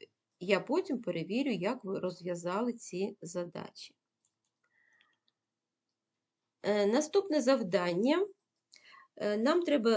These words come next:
е, заповнити цю таблицю, але ми будемо її заповнювати усно. Так?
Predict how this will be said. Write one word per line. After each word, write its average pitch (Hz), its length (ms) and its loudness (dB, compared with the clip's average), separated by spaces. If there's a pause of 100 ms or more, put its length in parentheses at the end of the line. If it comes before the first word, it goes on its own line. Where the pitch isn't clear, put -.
е, - 40 -8 (580)
заповнити 202 720 0
цю 196 180 -2
таблицю, 196 760 0
але 220 340 2
ми 196 100 2
будемо 190 440 0
її 196 120 2
заповнювати 190 920 -2
усно. 220 720 0 (680)
Так? 294 380 -4